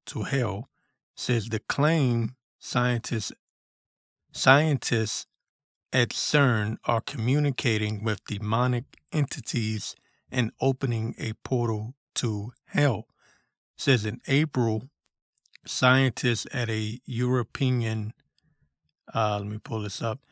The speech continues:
Scientists at a European Organization for Nuclear Research, or cern, restarted their particle accelerator, the world's largest and most powerful accelerator, after three year, after a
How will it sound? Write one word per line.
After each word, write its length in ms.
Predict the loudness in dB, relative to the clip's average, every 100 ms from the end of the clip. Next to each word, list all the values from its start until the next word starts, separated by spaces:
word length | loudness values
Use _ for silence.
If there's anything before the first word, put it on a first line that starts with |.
| _
Scientists 580 | -2 4 4 4 2 4
at 120 | 6
a 60 | 6
European 800 | 6 6 6 2 2 4 2 0
Organization 1000 | 0 0 0 -2 2 2 2 2 0 -2
for 240 | -6 -6 -4
Nuclear 680 | -2 -2 0 2 2 -2 -6 0
Research, 640 | 0 2 0 0 0 -6 -4
or 380 | -2 -2 -4 -8 _ _ _
cern, 680 | -10 -2 2 4 2 0 -6 _ _ _ _ _ _ _ _
restarted 720 | 0 0 0 2 4 4 0 -2
their 140 | -6
particle 560 | 0 4 4 2 -2 -4
accelerator, 800 | -4 0 0 0 0 -2 -4 -6 _ _ _ _ _
the 100 | -4
world's 400 | 2 4 2 0
largest 520 | 0 2 0 -2 -6 -4
and 120 | -2
most 300 | -2 -2 2
powerful 480 | 2 2 0 -4 -4
accelerator, 800 | 0 0 2 0 -2 -2 -6 -10 _ -2
after 300 | 0 0 -2
three 380 | -8 -2 2 2
year, 340 | 2 0 -2 2
after 340 | 2 4 0
a 100 | -2